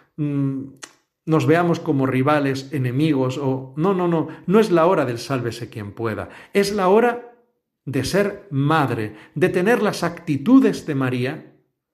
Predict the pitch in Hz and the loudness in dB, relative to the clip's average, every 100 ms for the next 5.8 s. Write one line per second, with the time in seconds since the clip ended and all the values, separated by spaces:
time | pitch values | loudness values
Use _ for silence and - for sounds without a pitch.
0 | _ _ _ _ - 139 135 139 139 135 | _ _ _ _ -2 0 0 0 0 0
1 | 127 - 131 131 120 170 147 120 - - | -4 -4 -4 -4 -2 -2 -2 -4 -10 -20
2 | _ _ _ _ _ _ _ _ - 143 | _ _ _ _ _ _ _ _ -4 -2
3 | 135 127 127 120 117 196 233 220 214 - | 0 0 0 0 0 0 0 -2 -8 -16
4 | _ _ - 143 131 120 139 143 131 120 | _ _ -2 2 2 2 0 0 0 -2
5 | 113 107 98 95 98 - - | -6 -8 -8 -10 -14 -20 -20